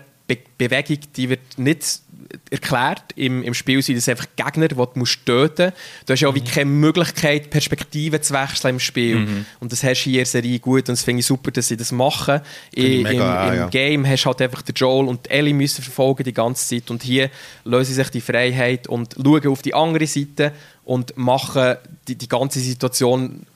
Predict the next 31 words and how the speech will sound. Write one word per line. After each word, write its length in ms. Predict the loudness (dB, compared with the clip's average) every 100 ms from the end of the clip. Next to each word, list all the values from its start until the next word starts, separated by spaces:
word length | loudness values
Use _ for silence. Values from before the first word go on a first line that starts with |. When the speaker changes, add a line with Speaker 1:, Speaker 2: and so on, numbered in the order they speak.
| _
Speaker 1:
Ja, 140 | -10 -10 -8
darum 160 | -4 0
noch 100 | 2
mal 140 | 2
ein 60 | 2
bisschen 380 | 0 -2 -2 -4 -6
dramatischer 640 | -2 0 2 0 0 0 2
irgendwie, 300 | 0 0 -2
weil 80 | 0
du 80 |
halt 140 | -2 0
weisst, 260 | 0 0
wer 220 | -2 -2 -2
auf 100 | -6
der 240 | -4 -4
Gegenseite 400 | -4 -6 -2 2
ist. 200 | 2 0
Es 60 | -2
sind 100 | 0
nicht 120 | 2
irgendwelche 560 | 2 2 2 0 0 -6 -10 -20 -4
anonymen 680 | 0 4 4 4 4 4 4
Raider, 580 | 4 4 4 4 4 2
wo 120 | 0
du 100 | 0
einfach 260 | 0 -2 0
niedermetzelst, 840 | 2 2 2 0 0 -4 -4 -2
sondern, 380 | -2 -2 -4 -6 -10 -20 -10
äh, 320 | -2 2 2 0
du 160 | -2 0
weisst, 360 | 2 2 0